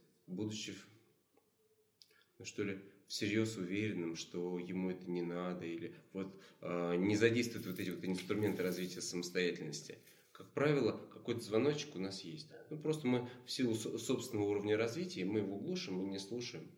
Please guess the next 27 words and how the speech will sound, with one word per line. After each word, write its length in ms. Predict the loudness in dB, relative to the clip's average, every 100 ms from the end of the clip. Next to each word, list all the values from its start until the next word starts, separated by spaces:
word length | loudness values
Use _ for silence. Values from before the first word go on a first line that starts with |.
| -20 -14
Ну, 80 | -10
как 180 | -6 -2
родители, 340 | -2 -2 -6
бывает, 300 | -2 0 0
ошибаемся. 580 | -4 -4 -4 -4 -8 -14 -18 -20 -20 2
Поэтому, 580 | 4 6 6 6 4 0 -10 0
ну, 160 | 0
здесь 380 | 2 0 0 -6 -16 -18 -16
скорее 360 | 2 6 6
внешние 340 | 6 4 2 -2
источники 480 | -2 -2 -2 -2
информации, 760 | -2 2 2 2 -2 -2 -2 -4 -8 -8
книги, 920 | -2 2 2 0 -4 -4 -2 -2 -4 -10 -14 -16 -10
семинары 1000 | -8 0 2 2 2 0 0 0 0 -4
и 720 | -8 -16 -20 _ _ _ _
так 120 | -2
далее. 260 | 2 4 4
Я 160 | 4
вот 260 | 4 2 -2 -10 -18 -20 -20 -20 _ _ -18
хотел 480 | -12 2 4 6 6
бы 120 | 4
как 80 | 2
раз 180 | 0 2
вот 120 | 4
на 80 | 4
этой 200 | 4 4
точке, 440 | 2 2 -2